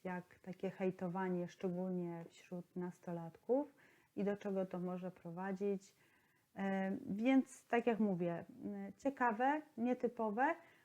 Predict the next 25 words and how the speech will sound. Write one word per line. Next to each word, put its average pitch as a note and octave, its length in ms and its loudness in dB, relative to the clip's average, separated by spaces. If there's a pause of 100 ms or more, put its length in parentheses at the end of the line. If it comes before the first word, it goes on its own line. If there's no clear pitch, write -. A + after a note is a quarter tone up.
(200)
Natomiast C#4 880 8
jeśli C4 360 4
chodzi, A3+ 800 2
m, A3 480 0
no F4 100 0
tak E4 160 0
jak B3 100 2
mówię, A3+ 240 4
styl B3+ 280 2
taki G#3+ 300 -2
typowy G#3 540 -2
jak F#3+ 360 -2
przy - 260 -4
literaturze G3 600 0
obyczajowej, G3 880 0 (480)
e, F#3 300 0
ja A3+ 280 2
tak G#3+ 220 -2
oceniam F#3+ 480 -2
tą F3+ 200 -4
książkę F3 500 -8
siedem E3+ 480 -2
na, E3+ 280 -2 (280)
na F3 160 -2
dziesięć. D#3 420 -10